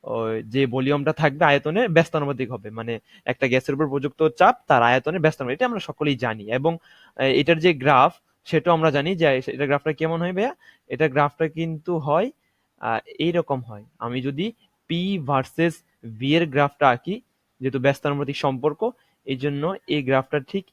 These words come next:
এইরকম হবে। এবং আমরা এটাও জানি এই গ্রাফটার নাম কিন্তু ভাইয়া অধিবৃত্ত। এটা কিন্তু একটা অধিবৃত্তের গ্রাফ এবং এটাকে একটা স্পেশাল নামে ডাকা হয়, সেটা হচ্ছে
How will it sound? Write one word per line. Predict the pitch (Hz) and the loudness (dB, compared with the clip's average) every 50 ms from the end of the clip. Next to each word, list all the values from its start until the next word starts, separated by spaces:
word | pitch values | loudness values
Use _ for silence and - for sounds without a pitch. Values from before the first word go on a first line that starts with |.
| _ - | _ -6
এইরকম | - 175 175 175 165 - 160 139 131 | -4 -2 -2 -2 -2 -2 -2 -2 -4
হবে। | 131 113 101 104 101 - _ _ _ _ _ _ 180 160 _ | -6 -8 -10 -12 -16 -18 _ _ _ _ _ _ -20 -14 _
এবং | - 143 175 170 | -6 -2 0 2
আমরা | 165 180 170 - | 2 2 0 2
এটাও | - 147 147 - 196 220 254 | 0 0 2 4 4 6 6
জানি | 226 214 156 127 127 143 175 - _ _ _ - | 6 4 2 2 0 -4 -6 -8 _ _ _ 0
এই | 147 180 190 | 2 2 2
গ্রাফটার | 170 175 175 170 - _ 185 185 180 | 4 4 2 2 2 _ -2 -2 0
নাম | 170 170 170 175 175 | 0 0 0 0 -2
কিন্তু | 170 - 165 151 151 175 | -4 -6 -6 -6 -4 -2
ভাইয়া | 160 165 190 226 254 262 _ _ _ _ _ _ _ _ _ _ _ _ _ _ _ _ _ - | 2 2 2 2 2 0 _ _ _ _ _ _ _ _ _ _ _ _ _ _ _ _ _ -2
অধিবৃত্ত। | 147 156 147 180 170 143 - - - - | -2 0 0 0 0 0 -2 -6 -6 -6
এটা | 117 110 123 | -6 -4 -4
কিন্তু | 160 208 220 | -2 -2 0
একটা | 233 196 185 | 2 2 2
অধিবৃত্তের | 156 147 151 147 147 151 - 156 | 2 2 2 -2 -2 -2 -2 -2
গ্রাফ | 104 131 123 | -2 -2 -2
এবং | 131 123 151 190 196 - _ _ _ _ _ - | -2 -2 -2 -4 -4 -8 _ _ _ _ _ -4
এটাকে | 143 131 170 165 | -2 0 0 0
একটা | 185 175 196 190 | 2 4 4 2
স্পেশাল | - - - - 143 139 - 180 185 | 2 2 0 2 2 4 2 2 2
নামে | 185 185 180 175 | 2 0 0 2
ডাকা | 160 165 - - | 2 2 2 0
হয়, | 170 202 220 | 0 -2 -2
সেটা | 208 - 160 143 - 160 | -2 -2 -2 0 2 2
হচ্ছে | 160 165 160 160 - - 220 247 | 2 2 0 -2 0 0 0 0